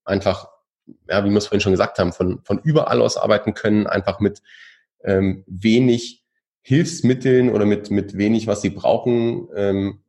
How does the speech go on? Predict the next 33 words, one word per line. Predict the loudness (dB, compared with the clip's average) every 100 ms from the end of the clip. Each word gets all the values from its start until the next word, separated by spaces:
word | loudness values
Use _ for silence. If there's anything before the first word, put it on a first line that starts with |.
| _ _ _ _ -10
starten | -2 -2 -2 -2 -2
können | 0 2 2 0
und | 0 2 2 -2 -6 -20 _ _ 0
dann | 2 2
nach | 2 0
und | 0 2
nach | 2 0
eigentlich | -2 0 -2 -2
ihr, | 2 2 0 -6
ihr | -8 -2
Buch | 0 0
entstehen | -2 -2 -2
lassen, | 0 -2 0 0 0
rausbringen | 0 0 0 -2 0 2 2
und | 0 2 0 -2 _ _ -20 _ _ _ _ _ -6
ja, | -2 -2 -4 -6
dann, | -2 2 2 0
wenn | 0 0
man's | 0 0
heute | 0 2
dann | 2
noch | 0
vermarktet | 0 -2 0 -2 -6 -6
eben | -2 0 2
und | 0
nicht, | -2 -8 -8
nicht | -8 -4
nur | -4
einfach | -2 0
rauswirft | 0 0 0 0 -2 -6 -4
und, | -2 -2
und | -6 -6
hofft, | -2 -2 -4